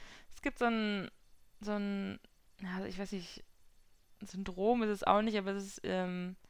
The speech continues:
ich hab den Namen gerade vergessen. Aber ich hab einen Instagram-Account gefunden, dass, ähm,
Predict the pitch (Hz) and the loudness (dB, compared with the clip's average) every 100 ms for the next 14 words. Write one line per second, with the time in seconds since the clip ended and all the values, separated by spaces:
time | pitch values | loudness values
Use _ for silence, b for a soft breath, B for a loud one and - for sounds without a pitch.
0 | b b b b b b - - _ - | b b b b b b -20 -20 _ -20
1 | _ - - - 208 185 180 180 175 170 | _ -20 -20 -10 -6 -2 -2 0 0 0
2 | 170 170 170 180 185 185 208 220 269 240 | 2 2 2 -2 -2 0 0 4 4 4
3 | 208 226 220 247 254 226 208 202 202 202 | 4 4 2 2 6 8 8 8 4 2
4 | - 208 208 208 202 - 196 196 - - | 0 0 2 2 0 0 -2 -2 -8 -2
5 | 196 190 185 185 190 | 2 2 2 -2 -2